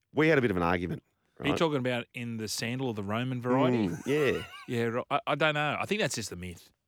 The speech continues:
Speaker 1: Well, I don't believe it is a myth.
Speaker 2: Oh, here we, hang, hang on,
Speaker 1: 'Cause
Speaker 2: this
Speaker 1: you
Speaker 2: is
Speaker 1: start
Speaker 2: good.
Speaker 1: to use terms like, um, "Can you come upstairs and bring your hammer?" And, like, I'm not in the trade these days.
Speaker 2: <laughs>
Speaker 1: And she's called me a freak and all that sort of stuff. And, like, I'm middle forties. I, I'm just happy to cruise, Brian,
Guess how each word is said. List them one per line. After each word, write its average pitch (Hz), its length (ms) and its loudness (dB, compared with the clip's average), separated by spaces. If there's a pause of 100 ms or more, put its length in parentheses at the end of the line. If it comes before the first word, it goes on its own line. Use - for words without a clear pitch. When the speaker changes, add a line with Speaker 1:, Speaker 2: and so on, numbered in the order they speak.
(320)
Speaker 1:
Well, - 180 0
I 180 120 4
don't 196 220 4
believe 107 260 2
it 165 60 -6
is 131 160 -2
a - 20 -6
myth. 113 260 -4 (240)
Speaker 2:
Oh, 95 140 -18
here 147 140 -6
we, 127 60 -6
hang, 139 280 -12
hang 135 120 -10
on, 190 40 -8
Speaker 1:
'Cause 196 120 0
Speaker 2:
this 147 40 -2
Speaker 1:
you - 60 0
Speaker 2:
is 117 60 -4
Speaker 1:
start 202 260 0
Speaker 2:
good. 143 80 2
Speaker 1:
to 131 40 2
use 110 200 0
terms 92 380 0
like, 85 220 -4 (880)
um, 85 420 -2
"Can - 140 -10
you 87 60 -4
come 107 200 0
upstairs 87 420 -2
and 85 80 -8
bring 90 180 -2
your 78 120 -2
hammer?" 90 320 -6 (580)
And, 110 120 0
like, 120 120 0
I'm 160 140 2
not 151 140 4
in 107 100 0
the 90 80 -4
trade 101 280 2
these 104 200 0
days. 76 500 -8
Speaker 2:
<laughs> - 60 -14 (680)
Speaker 1:
And - 80 -18
she's - 100 -10
called 123 220 0
me 90 80 0
a 82 40 -4
freak 98 400 -2
and 90 120 0
all 95 60 2
that 98 140 2
sort 110 120 -2
of 104 80 -6
stuff. - 440 -8 (1000)
And, 147 120 2
like, 185 120 2
I'm 180 260 4
middle 107 220 2
forties. 76 520 -8
I, 123 100 2
I'm 131 220 2
just 95 160 -6
happy - 200 -4
to - 40 -12
cruise, 78 340 -6
Brian, 80 360 -8